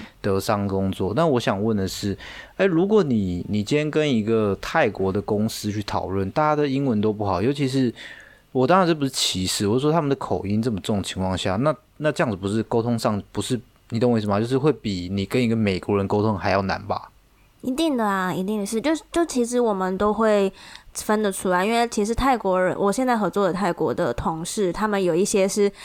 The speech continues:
Speaker 2: 就是本土派口音，有一些是留学英国，
Speaker 1: 对。
Speaker 2: 有英国派，有英国腔，
Speaker 1: 留英派，
Speaker 2: 有一些是美国，
Speaker 1: 对。
Speaker 2: 对，所以每一个人都，就算已经是泰国的同事了，他们每个人的口音也不同。然后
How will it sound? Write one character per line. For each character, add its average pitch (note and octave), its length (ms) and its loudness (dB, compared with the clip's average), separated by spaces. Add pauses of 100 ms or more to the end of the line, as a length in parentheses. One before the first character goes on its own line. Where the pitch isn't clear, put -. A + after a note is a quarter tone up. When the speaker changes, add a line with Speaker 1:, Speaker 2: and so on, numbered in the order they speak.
(140)
Speaker 2:
就 G#3 140 -4
是 A3 80 4
本 A3 240 2
土 A3+ 220 4
派 G#3 260 4
口 F3 260 0
音， G3 320 2 (200)
有 F#3+ 100 2
一 G#3+ 80 4
些 A3+ 180 2
是 A3+ 140 4
留 F#3+ 260 4
学 G3 300 4
英 G#3+ 240 2
国， F3+ 300 2
Speaker 1:
对。 - 80 0
Speaker 2:
有 - 80 0
英 A3+ 180 0
国 G3 160 2
派， G#3 160 -2
有 F#3+ 140 2
英 G#3+ 160 0
国 F#3 180 2
腔， F#3+ 380 0 (240)
Speaker 1:
留 A2+ 200 2
英 A2+ 80 4
派， A3 60 4
Speaker 2:
有 G#3 60 4
一 - 60 6
些 A3 100 6
是 B3+ 100 2
美 G#3+ 180 2
国， - 360 0 (100)
Speaker 1:
对。 A3 140 4
Speaker 2:
对， - 80 0
所 C4 120 2
以 C4+ 60 8
每 A3 220 2
一 - 20 -2
个 G#3 160 4
人 F#3+ 340 0
都， B3+ 220 6
就 C4+ 180 2
算 B3 220 2
已 - 20 0
经 G3 140 0
是 G#3+ 60 -2
泰 A3 200 0
国 A2+ 300 -2
的 E3+ 160 -2
同 - 260 -4
事 G3 200 -2
了， - 180 -4
他 G3+ 140 0
们 G3 100 -2
每 F3 100 -2
个 F#3 60 0
人 F#3 80 2
的 G3 100 0
口 E3+ 220 0
音 F3+ 160 0
也 D#3 80 -2
不 F#3 140 -2
同。 - 260 -4
然 D#3+ 100 0
后 F#3 220 0